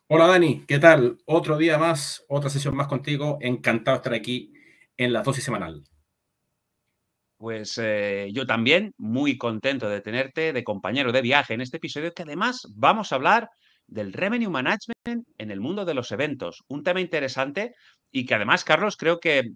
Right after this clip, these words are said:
Speaker 2: que, bueno, que mucha de la inteligencia de negocio que aplicamos a día de hoy en el mundo hotelero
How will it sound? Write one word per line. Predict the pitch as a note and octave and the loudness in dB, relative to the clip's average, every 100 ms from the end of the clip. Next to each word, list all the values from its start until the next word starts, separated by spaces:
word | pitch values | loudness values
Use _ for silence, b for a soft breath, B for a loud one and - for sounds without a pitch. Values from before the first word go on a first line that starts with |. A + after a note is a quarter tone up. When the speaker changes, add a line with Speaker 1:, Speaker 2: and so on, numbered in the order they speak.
| _ | _
Speaker 2:
que, | - | -12
bueno, | F#2+ C3 | -10 -10
que | - | -8
mucha | G#2 D#3+ G3+ | -2 0 0
de | E3+ | -2
la | D3 | -2
inteligencia | B2+ B2 A#2 D#3 F3+ | -2 -4 -4 -4 -2
de | F3 | -2
negocio | D#3+ F3+ G#3 A#2+ D#2+ _ _ _ _ | 0 -2 -2 -6 -6 _ _ _ _
que | G2+ F#2+ | -4 -2
aplicamos | F#2+ - F#2 D#3 G3+ - | -4 -6 -2 -2 -2 -8
a | F2+ | -6
día | G#2 | -4
de | G#2 | -2
hoy | F3 D#3+ | -2 -4
en | F2+ | -10
el | |
mundo | D#2+ G#2 A2 | -10 -4 2
hotelero | B2+ C#3+ C#3+ C3 | 2 4 2 2